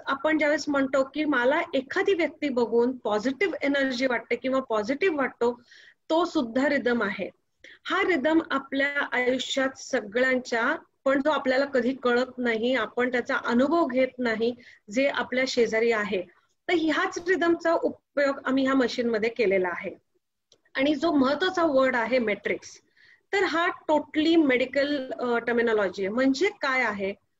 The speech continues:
तर आपल्या शरीरामध्ये जे काही स्नायू आहेत, हे हजारो लाखो पेशींनी बनलेले आहेत. आणि हे जे पेशी आहेत, तर त्या पेशी पाण्यामध्ये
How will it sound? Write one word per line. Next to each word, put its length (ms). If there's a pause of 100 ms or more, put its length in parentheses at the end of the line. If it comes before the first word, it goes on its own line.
(480)
तर 140
आपल्या 720
शरीरामध्ये 880
जे 220
काही 260
स्नायू 440
आहेत, 320 (180)
हे 100
हजारो 560
लाखो 420 (180)
पेशींनी 480
बनलेले 440
आहेत. 300 (720)
आणि 240
हे 300
जे 140
पेशी 420
आहेत, 340 (160)
तर 100 (160)
त्या 160
पेशी 440
पाण्यामध्ये 1120